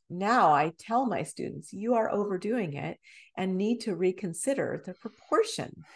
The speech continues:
You should not need a day of <laughs> recovery in order to do your," I mean, that maybe sounds obvious, but maybe I'm here to state the obvious today. So I would always encourage people to find something they like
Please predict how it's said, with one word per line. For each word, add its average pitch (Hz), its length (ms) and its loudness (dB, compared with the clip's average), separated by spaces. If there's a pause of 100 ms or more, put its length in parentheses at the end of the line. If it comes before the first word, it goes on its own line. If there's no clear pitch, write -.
(320)
You 240 240 6
should 254 360 4
not 220 600 6
need 185 200 4
a 185 80 2
day 175 220 4
of 214 180 4
<laughs> 196 80 -2
recovery 190 680 4 (440)
in 226 220 6
order 208 240 8
to 214 200 -2
do 175 400 2
your," 165 200 -2 (280)
I 202 120 6
mean, 208 180 6
that 208 260 4
maybe 208 360 6
sounds 175 360 2
obvious, 269 560 4
but - 280 2 (280)
maybe 190 320 4
I'm 165 160 2
here 165 280 0
to 165 120 -10
state - 400 -2
the 123 140 -2
obvious - 460 -2
today. - 420 -6 (400)
So 190 440 6 (180)
I 202 180 2
would 208 300 4
always 247 420 6
encourage 202 460 -2
people 165 260 -4
to 170 100 -8
find 160 280 -2
something 202 320 -6
they 220 140 -4
like 139 480 -4